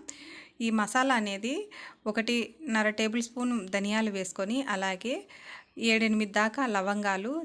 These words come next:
చిన్న చెక్క, చిన్న ఇంచు చెక్క వేసుకొని దోరగా వేయించుకుందాం. మీడియం ఫ్లేమ్ మీద వేయించుకుందామండి.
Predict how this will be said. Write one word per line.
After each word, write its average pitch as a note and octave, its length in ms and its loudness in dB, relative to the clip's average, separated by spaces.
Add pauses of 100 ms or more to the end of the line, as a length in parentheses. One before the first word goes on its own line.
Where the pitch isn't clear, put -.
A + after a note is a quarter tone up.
(120)
చిన్న A#3 300 2 (600)
చెక్క, - 240 -2 (640)
చిన్న B3+ 220 0 (120)
ఇంచు A3 180 0 (100)
చెక్క G#3 180 -2 (120)
వేసుకొని G3+ 420 -4 (240)
దోరగా G#3+ 480 4
వేయించుకుందాం. F#3+ 520 -6 (560)
మీడియం B3+ 460 2
ఫ్లేమ్ G#3+ 280 2
మీద G#3 140 -2 (240)
వేయించుకుందామండి. G#3 800 -2